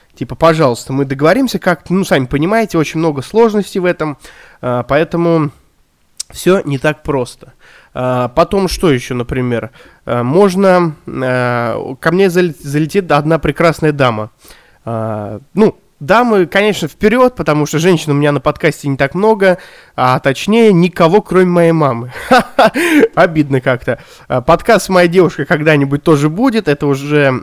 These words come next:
какая-то местная легенда. Э, подкаст вес-, вот, кстати, кстати, интересный пример вам про Веселова Василия, который первый был гость на моём подкасте.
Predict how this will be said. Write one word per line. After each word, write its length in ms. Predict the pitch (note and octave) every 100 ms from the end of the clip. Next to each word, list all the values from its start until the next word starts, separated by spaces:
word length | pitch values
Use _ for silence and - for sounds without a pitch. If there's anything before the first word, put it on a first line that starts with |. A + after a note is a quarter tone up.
| -
какая-то 280 | D#3 E3+ C#3+
местная 400 | D3 E3+ - C#3
легенда. 640 | C#3 D3 F3 A#3 G#3 G3+ F#3+ - - - -
Э, 340 | B2+ B2 B2 B2
подкаст 440 | D3+ - F3+ -
вес-, 140 | D3+
вот, 260 | D#3 A#3+ -
кстати, 500 | - - C#3 - - _
кстати, 320 | - D#3 -
интересный 440 | C3+ F3 A#3 A3 E3+
пример 400 | F3 F#3 E3+ C#3
вам 140 | B2
про 140 | C3+
Веселова 640 | C3 B2+ F#3 A3+ A#3 G#3+ F3+ - - -
Василия, 380 | D3 - D#3+ C3+
который 440 | C3+ G3+ F#3+ -
первый 460 | C#3 G#3+ A3+ G#3 F3+
был 220 | C#3+ C#3
гость 340 | D#3 G#3+ -
на 60 | C#3+
моём 280 | C3 D#3 D#3+
подкасте. 640 | D3+ - C#3 - -